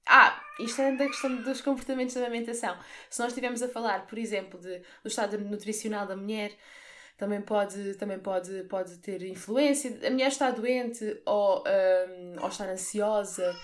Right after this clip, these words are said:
ou, ou o bebê está doente, também pode, ahm, fazer com que venha, ah, que, que a ovulação aconteça mais cedo. Ahm,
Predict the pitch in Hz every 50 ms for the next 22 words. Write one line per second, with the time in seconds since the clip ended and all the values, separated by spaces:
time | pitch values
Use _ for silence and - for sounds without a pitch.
0 | - - - 175 185 180 160 - 190 196 196 190 190 196 - - 202 190 190 180
1 | 202 196 202 - 208 202 202 202 - 226 240 254 262 240 226 233 185 180 175 -
2 | - - 190 190 185 185 185 196 196 196 196 - - 220 208 208 208 208 208 214
3 | 208 208 208 - 214 214 208 196 185 175 175 202 196 190 190 196 190 180 180 180
4 | 175 180 - - - 185 180 180 175 175 175 175 175 175 170 170 170 165 - -
5 | - - - - - - 180 - - _ - 185 180 175 175 170 175 180 180 180
6 | 196 185 - 196 196 185 180 - 185 175 180 180 185 180 170 170 170 - - 240
7 | 247 254 254 247 214 233 233 233 226 - - - - - - - - - - -
8 | - - - - - - - - _ _ _ - - 226 220 220 220 220 220 220
9 | 220 220 220 220 214 214 214 220 220 220 220 220 220 220 220 220 214 214 214 220